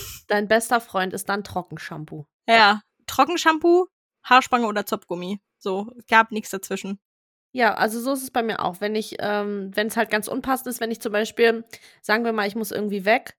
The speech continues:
Speaker 1: aber ich will mir dafür nicht die Haare waschen, weil ich vielleicht nur kurz einkaufen gehe, dann benutze ich nochmal Trockenshampoo, weil ich mir so denke, hm,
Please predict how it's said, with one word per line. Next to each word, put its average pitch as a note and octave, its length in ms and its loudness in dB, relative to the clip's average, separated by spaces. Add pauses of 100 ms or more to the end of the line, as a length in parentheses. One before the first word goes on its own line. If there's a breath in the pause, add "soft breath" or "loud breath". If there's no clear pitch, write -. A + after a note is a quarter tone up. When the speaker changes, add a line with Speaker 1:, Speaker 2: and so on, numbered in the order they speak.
(340)
Speaker 1:
aber G3+ 280 0
ich G3+ 160 -8
will A3+ 80 2
mir A3+ 120 0
dafür G#3 240 -4
nicht G#3 180 -8
die G3 80 -8
Haare G#3+ 300 0
waschen, F#3+ 240 -2
weil F#3+ 100 0
ich F#3+ 80 -12
vielleicht G3 220 -4
nur G3 140 -6
kurz - 200 -6
einkaufen F3 440 -4
gehe, F3+ 340 -6
dann A3+ 180 0
benutze G3+ 260 -4
ich F3+ 100 -12
nochmal E3 220 -8
Trockenshampoo, G#3 800 -6
weil F#3+ 80 -6
ich F#3 60 -8
mir F#3+ 100 -8
so F3+ 80 -10
denke, F#3+ 400 -8
hm, F4+ 300 -4